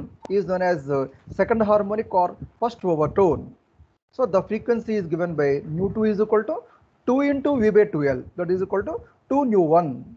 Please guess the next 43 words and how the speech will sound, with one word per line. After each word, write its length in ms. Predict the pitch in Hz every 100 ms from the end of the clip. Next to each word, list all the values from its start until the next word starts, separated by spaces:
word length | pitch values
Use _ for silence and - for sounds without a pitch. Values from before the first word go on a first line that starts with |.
| - _ - - _ -
So 140 | 190 175 - - -
nu 220 | 170 214
two 80 | 226
is 140 | 220
equal 240 | 214 214 196
to 60 | 277 233
two 120 | 185 185
nu 80 | 180 165
one 80 | 143
అవుతుంది 200 | 127 147
అన్నమాట 160 | 131 143
ఈ 20 | 127
కేసులో 280 | 139 143 127
మీకు. 180 | 143 - 135 - -
అంటే 160 | - 277 - - _ _ _
ఇప్పుడు 180 | - 185 170
ఇక్కడ 160 | 185 175 165
స్ట్రింగ్లో 300 | - 220 226 202
వైబ్రేషన్స్ 420 | 175 208 214 208
ఎలా 80 | 180 185
ఉంటాయంటే 360 | 190 180 185 302 - _ _ _
అక్కడ 160 | 160 170 170 160 - _ - -
త్రీ 100 | 254 262
నోట్స్ 220 | 269 233
ఉంటాయి, 280 | 190 156 156 285 - - - -
టూ 80 | 302
యాంటీ 160 | 277 220
నోట్స్ 180 | 240 170
ఉంటాయి 160 | 147 131
అనమాట. 240 | - 139 - - _ - - _
So 40 | 190
ఎప్పుడైతే 240 | - 247 240
త్రీ 80 | 226
నోట్స్, 160 | 233 233 202
టూ 60 | 208
యాంటీ 120 | 202
నోట్స్ 160 | 196 -
ఉన్నాయో 180 | 202 262 190
అంటే 120 | 190
ఆ 40 | 180
string 160 | 208 220 196
vibrates 280 | 185 190 190
with 120 | 196